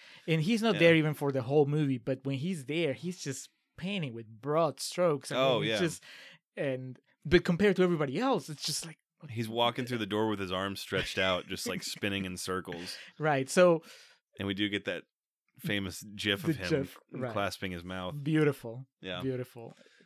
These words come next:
Speaker 2: Um, God, I find myself almost, uh, like, weekly having to defend that movie to someone.
Speaker 1: <laughs>
Speaker 2: People just like to shit on that movie. It's awesome. I like my Godzilla fat. I can relate to it, all right?
Speaker 1: <laughs>
Speaker 2: So,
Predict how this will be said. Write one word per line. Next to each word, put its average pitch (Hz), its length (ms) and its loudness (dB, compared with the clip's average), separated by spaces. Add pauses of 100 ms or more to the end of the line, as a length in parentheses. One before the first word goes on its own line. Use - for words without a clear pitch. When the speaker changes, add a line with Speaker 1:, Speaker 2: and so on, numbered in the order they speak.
(180)
Speaker 2:
Um, 85 440 -6 (1000)
God, 113 160 -8
I 110 100 0
find 180 260 -2
myself 104 460 -2
almost, 101 420 -4
uh, - 80 -10
like, 90 200 -10 (100)
weekly 90 520 -8
having 90 300 -8
to 87 60 -10
defend 85 360 -10
that 82 120 -12
movie 87 240 -12
to 87 80 -12
someone. 90 460 -8 (240)
Speaker 1:
<laughs> 170 400 -6
Speaker 2:
People 120 240 -2
just 98 160 -4
like 104 140 -6
to 101 100 -10
shit 98 200 -6
on 95 120 -6
that 80 160 -14
movie. 85 360 -10
It's 98 100 -8
awesome. 95 400 -4 (500)
I 95 40 -10
like 98 200 -2
my 104 100 0
Godzilla 95 480 -2
fat. 90 420 -2
I 92 60 -4
can 90 160 -8
relate 92 360 0
to 85 200 -4
it, 82 80 -6
all 82 100 -6
right? 95 340 -2 (100)
Speaker 1:
<laughs> 180 360 -8 (1300)
Speaker 2:
So, 139 520 6